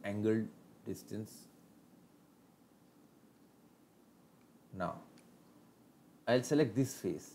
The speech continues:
because this is the face we are going to create counter hole wizard, counter bore hole actually we need to create. Legacy, now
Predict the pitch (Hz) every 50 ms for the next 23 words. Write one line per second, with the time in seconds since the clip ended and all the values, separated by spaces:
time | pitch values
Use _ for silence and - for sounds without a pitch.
0 | - - - 98 - 113 113 110 117 117 139 147 143 127 135 120 - 123 131 135
1 | 117 104 107 123 120 110 104 113 113 113 - 117 - - 117 107 113 117 131 127
2 | - - - - - - - - - - - - - - - - - - - -
3 | - - - - - - - _ - 113 113 113 113 - 131 127 123 113 - -
4 | 110 113 117 117 113 113 113 104 113 117 120 131 135 135 - - - - - -
5 | - - 101 104 107 107 123 113 104 92 110 113 123 127 120 104 113 117 120 123
6 | - 98 101 - - - 110 113 120 120 107 104 104 107 107 107 - 113 107 -
7 | - 101 98 95 98 101 110 107 - - - - - - - - - - - -
8 | - - - - - - - - - - - - - - - - - - - -
9 | - - 101 92 90 87 85 95 95 92 - - 107 107 107 110 - - - -
10 | - - - - - - - - - - - 95 95 95 95 92 95